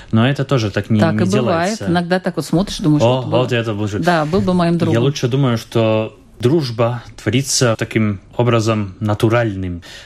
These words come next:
Speaker 2: То
Speaker 1: Вот
Speaker 2: есть не
Speaker 1: я
Speaker 2: надо
Speaker 1: с-,
Speaker 2: выбирать?
Speaker 1: Сначала нет, потому что я с ним очень хорошо общаюсь, нравится с ним, а потом я вижу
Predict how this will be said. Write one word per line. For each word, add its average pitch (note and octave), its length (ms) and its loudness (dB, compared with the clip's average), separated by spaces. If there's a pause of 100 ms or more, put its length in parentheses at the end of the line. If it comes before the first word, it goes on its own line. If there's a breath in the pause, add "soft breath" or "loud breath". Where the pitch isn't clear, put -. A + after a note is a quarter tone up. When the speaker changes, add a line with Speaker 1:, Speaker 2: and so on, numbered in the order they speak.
(120 loud breath)
Speaker 2:
То F3 60 2
Speaker 1:
Вот - 20 2
Speaker 2:
есть F3+ 120 -4
не F3+ 120 4
Speaker 1:
я C4 80 4
Speaker 2:
надо A3+ 240 0
Speaker 1:
с-, - 20 -2
Speaker 2:
выбирать? D#3+ 480 -2 (320)
Speaker 1:
Сначала D3+ 560 0
нет, A#2+ 260 0 (120)
потому C3 200 0
что A#2+ 640 -2
я A2+ 180 2
с A#2+ 120 -6
ним G#2 300 0 (260)
очень A2+ 420 2
хорошо G#2+ 400 -2
общаюсь, E3+ 800 -2 (260 loud breath)
нравится D3 480 0
с - 100 -8
ним, B2+ 220 0 (240 loud breath)
а A#2 80 0
потом E3+ 300 0
я E3+ 100 2
вижу A2 420 -2